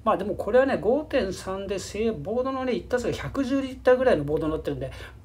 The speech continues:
うん、フリーライド系のボードなんですよ。どっちかというとウェーブじゃないんですよね。だからどっちかというとスピード重視の、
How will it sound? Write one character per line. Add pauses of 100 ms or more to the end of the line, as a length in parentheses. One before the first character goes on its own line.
(160)
う
ん、
フ
リ
ー
ラ
イ
ド
系
の
ボ
ー
ド
な
ん
で
す
よ。
ど
っ
ち
か
と
い
う
と
ウ
ェ
ー
ブ
じ
ゃ
な
い
ん
で
す
よ
ね。
だ (260)
か
ら
ど
っ
ち
か
と
い
う
と
ス
ピ
ー
ド
重
視
の、